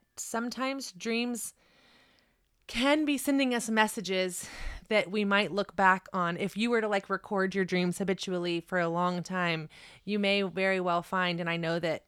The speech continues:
um, this woman recorded her dreams for a number, number, number of years,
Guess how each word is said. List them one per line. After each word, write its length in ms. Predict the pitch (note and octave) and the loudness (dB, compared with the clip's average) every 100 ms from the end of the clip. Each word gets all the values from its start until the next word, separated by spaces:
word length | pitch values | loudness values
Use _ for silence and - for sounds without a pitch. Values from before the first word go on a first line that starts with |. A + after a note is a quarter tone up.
| _ - | _ -10
um, 480 | F3 E3+ E3 E3+ F3 | -8 -6 -8 -12 -10
this 160 | G3 G3+ | -8 -4
woman 280 | G3 F#3+ | -2 0
recorded 400 | F#3 - F#3+ F3 | -2 0 -2 -2
her 80 | F3+ | -6
dreams 320 | F#3 E3+ E3+ | -6 -6 -6
for 100 | - | -6
a 140 | F3+ F3+ | -4 -2
number, 440 | F3+ F#3 G3 F#3+ | 0 2 2 2
number, 280 | F3 F3+ F3 | 0 -2 -4
number 240 | E3+ F3 F3 | -4 -2 -2
of 100 | E3+ | -2
years, 500 | E3+ F3 E3+ E3 | 0 2 0 -2